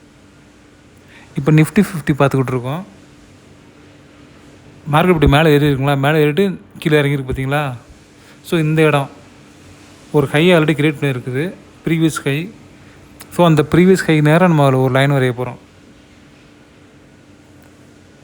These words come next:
So, இந்த இடத்துல லைன், லைன் வரைஞ்சாச்சு. மேலே அந்த ப-, ரெட் கலர் பாடியோட விக் இருக்கு பார்த்தீங்களா, ஷேடோ, அதோட ஹையில் ஒரு லைனு.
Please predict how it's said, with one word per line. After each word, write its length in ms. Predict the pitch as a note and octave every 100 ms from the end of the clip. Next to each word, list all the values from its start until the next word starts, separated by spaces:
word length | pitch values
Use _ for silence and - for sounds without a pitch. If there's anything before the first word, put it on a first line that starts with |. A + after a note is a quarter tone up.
| -
So, 160 | E3
இந்த 140 | D3 D3
இடத்துல 140 | E3
லைன், 260 | D3 D#3 D3
லைன் 240 | C#3 C#3+
வரைஞ்சாச்சு. 560 | C3+ B2 B2+ A#2 C#3+ E3 - - - - - - - _ - - - - - - - -
மேலே 220 | D3+ E3
அந்த 220 | E3+ C#3+
ப-, 500 | C3+ C3 C#3 C3+ C#3
ரெட் 220 | C3+ C#3 -
கலர் 420 | E3+ D#3 C3+ C3 - - C#3
பாடியோட 640 | C#3+ D3 D#3 D3 G#3 C4+ - D#3
விக் 240 | D3+ C#3+
இருக்கு 240 | F#3+ D#3+ C#3
பார்த்தீங்களா, 240 | D3 C#3+ -
ஷேடோ, 300 | D3 D3+ D3
அதோட 580 | C#3+ D3 D3 D3 C#3+ C#3 - - - - - -
ஹையில் 300 | D#3 F3 F#3+
ஒரு 200 | E3+ D3
லைனு. 460 | C3+ C3+ C3 D3